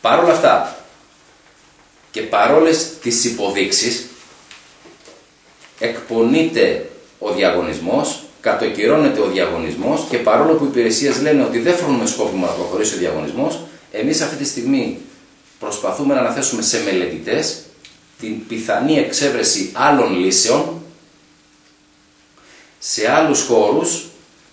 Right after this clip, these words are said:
που ακόμα αυτή τη στιγμή θα ήθελα να σας παρακαλώ ως μέσα μαζικής ενημέρωσης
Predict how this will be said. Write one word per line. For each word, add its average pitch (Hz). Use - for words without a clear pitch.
που 127
ακόμα 180
αυτή 117
τη -
στιγμή -
θα -
ήθελα 135
να 120
σας 117
παρακαλώ 107
ως 113
μέσα 110
μαζικής 90
ενημέρωσης -